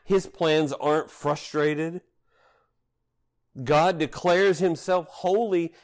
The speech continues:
and we either join him in that declaration or we suffer the wrath that the enemies of God are due.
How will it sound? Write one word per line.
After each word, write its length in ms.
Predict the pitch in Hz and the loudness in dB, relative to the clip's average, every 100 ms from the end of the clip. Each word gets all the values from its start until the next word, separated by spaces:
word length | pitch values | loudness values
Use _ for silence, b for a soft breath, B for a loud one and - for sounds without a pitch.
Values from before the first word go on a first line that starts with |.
| b | b
and 100 | 160 | 0
we 160 | 180 214 | 0 2
either 180 | 190 | 2
join 520 | 156 131 139 170 214 202 | 0 -2 0 2 4 4
him 240 | 208 202 | 2 2
in 160 | 180 190 | 0 0
that 240 | 190 175 _ _ _ 147 | -2 -4 _ _ _ -10
declaration 880 | 156 180 165 151 165 233 - 285 254 B B | -6 -4 0 2 4 2 -2 -6 -8 B B
or 140 | - 196 | 0 2
we 120 | 214 | 2
suffer 680 | - 208 196 196 196 185 - _ | -2 -4 -2 2 2 2 -6 _
the 200 | 131 147 | -4 -2
wrath 440 | 131 147 226 226 - | 2 2 4 2 0
that 140 | - - _ _ _ - | -6 -8 _ _ _ -10
the 200 | 139 147 | -6 -2
enemies 320 | 175 185 165 | 0 0 -2
of 120 | 143 | -4
God 300 | 139 156 180 | 0 0 0
are 80 | 190 | -2
due. 420 | 175 226 302 - | -4 -4 -4 -10